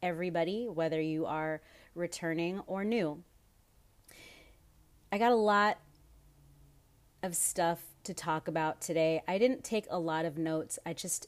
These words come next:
did some pinpoints for things. Oh, first of all, hello. Before I get too far off base already,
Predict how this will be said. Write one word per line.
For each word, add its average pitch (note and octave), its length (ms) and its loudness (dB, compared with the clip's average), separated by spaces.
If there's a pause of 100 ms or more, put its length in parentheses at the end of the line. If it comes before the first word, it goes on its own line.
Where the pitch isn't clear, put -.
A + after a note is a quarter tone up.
(100)
did F3 180 -4
some E3 240 -2
pinpoints D#3 720 -4
for D#3 180 -4
things. D3+ 560 -4 (400)
Oh, G#3 380 10 (100)
first - 380 -4
of C#3+ 80 -6
all, C#3 160 0
hello. C#3+ 340 -2
Before D#3+ 380 -2
I D#3 80 0
get C#3+ 180 -6
too D#3 640 -2
far C#3+ 220 -2
off C#3 340 -6
base B2 320 -6 (160)
already, C#3 920 -2